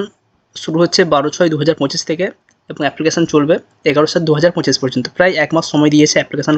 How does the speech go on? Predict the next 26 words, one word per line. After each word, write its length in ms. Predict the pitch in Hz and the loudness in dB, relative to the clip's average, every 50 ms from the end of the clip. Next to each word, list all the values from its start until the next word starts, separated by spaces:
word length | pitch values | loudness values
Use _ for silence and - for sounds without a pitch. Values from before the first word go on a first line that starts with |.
| 147 | 2
করার 180 | - 135 135 135 - | 2 0 0 0 0
জন্য 140 | 147 147 165 208 - _ _ _ _ _ _ _ _ _ _ _ _ _ _ - - - _ _ - 185 | 0 0 0 -2 -4 _ _ _ _ _ _ _ _ _ _ _ _ _ _ -20 -20 -20 _ _ -2 0
এবং 100 | 175 208 208 | 2 2 2
অ্যাপ্লিকেশন 360 | 180 - - 175 185 - 202 202 - | 2 2 0 0 0 0 0 0 2
শেষ 120 | 165 156 - - | 0 0 2 2
হবার 180 | 160 170 202 - - _ _ _ _ _ _ _ _ _ - | 2 2 0 -2 -8 _ _ _ _ _ _ _ _ _ 0
প্রায় 180 | - 180 185 190 - | 2 2 2 2 0
তিন 100 | 196 170 165 165 | 0 2 2 2
মাসের 200 | 165 - - 175 165 | 2 2 0 2 2
মধ্যেই 280 | 160 151 - 185 214 226 - | 2 2 2 0 -2 -2 -2
ফাইনাল 260 | - 139 139 151 160 156 147 | -4 -2 0 0 0 0 0
রেজিস্ট্রেশন 360 | 147 143 - - 156 - - 185 - | 0 -2 -2 -2 -4 -4 -4 -4 -4
প্রোভাইড 240 | - 139 139 131 131 - | -2 -2 -2 -2 0 0
করে 120 | 139 131 131 | 0 2 2
দেওয়া 140 | 127 120 117 - | 0 -2 -4 -8
হয়। 120 | 123 123 - _ _ _ _ _ _ _ _ _ - | -10 -14 -14 _ _ _ _ _ _ _ _ _ -4
সেক্ষেত্রে 360 | - 165 165 170 - - 208 208 226 - _ _ _ _ _ _ _ _ - 156 156 | -2 0 0 0 -2 -2 -2 -2 -2 -4 _ _ _ _ _ _ _ _ -8 -6 -6
রিক্রুটমেন্ট, 420 | 151 - 196 - - 196 196 196 - - _ _ - - | -4 -4 -4 -2 0 0 0 0 -4 -10 _ _ -8 -6
স্টাফ 180 | - 160 147 - | -4 -4 -4 -4
নার্স 140 | - 185 180 - 170 | -4 -6 -4 -2 0
গ্রেড 140 | 165 165 160 | 0 0 2
টু 60 | 170 170 160 160 | 2 0 0 0
রিক্রুটমেন্ট 380 | - - 151 - 175 170 170 170 156 | 0 -2 -2 0 0 0 0 2 0
যদি 140 | 151 147 151 170 160 147 | 2 2 2 2 2 2
আগামী 260 | 143 143 143 147 156 - - _ _ _ _ _ _ _ _ _ _ _ _ _ _ _ _ _ _ _ - | 2 2 2 2 0 0 -4 _ _ _ _ _ _ _ _ _ _ _ _ _ _ _ _ _ _ _ -2
তিন 120 | 180 | 0